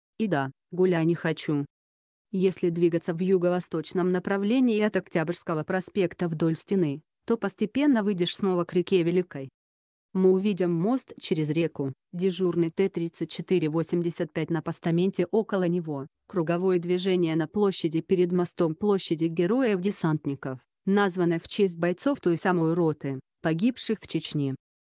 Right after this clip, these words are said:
Тут же, около набережной реки Великой, расположена и крайняя башня псковских укреплений, Покровская. О ней стоит рассказать отдельно. Ее длина в наружности достигает девяносто метров,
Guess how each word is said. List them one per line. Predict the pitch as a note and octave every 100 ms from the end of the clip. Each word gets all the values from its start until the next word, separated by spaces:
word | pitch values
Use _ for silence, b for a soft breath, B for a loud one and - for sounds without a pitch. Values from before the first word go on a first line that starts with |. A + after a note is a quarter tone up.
| _ _ _
Тут | A3 F#3+
же, | E3 D3 C#3 _
около | G#3+ A3 G3+ F3+
набережной | F#3 G3 F3 F3+ F3 D#3+
реки | D#3 F#3
Великой, | F#3 F3 E3 - C3+ C3 - -
расположена | F#3+ G3+ - A3+ D4 C#4+ B3
и | - F#3+
крайняя | G#3 F3+ E3 D#3
башня | D#3+ A3 C#4 G#3 E3
псковских | - - G3 - F#3+ -
укреплений, | F3+ F3+ E3+ G3+ C4 G3 D3 - _ _
Покровская. | F3 D#3 F3 D#3+ - - C3 B2+ _ _ _ _ _ _
О | F#3
ней | G3+ G#3+
стоит | - G#3 G3 D#3
рассказать | D3+ - F3+ E3+ E3
отдельно. | F#3 D#3+ D#3+ C#3+ C3 C3 - _ _ _ _ _
Ее | - F3+ F#3+ A#3+
длина | A#3 G#3 E3+
в | D#3+
наружности | F3 B3 C4+ B3 - F3+
достигает | E3+ - F#3+ A#3 C4+ G#3
девяносто | G3 F#3+ E3 - F3
метров, | F3 D3+ - C#3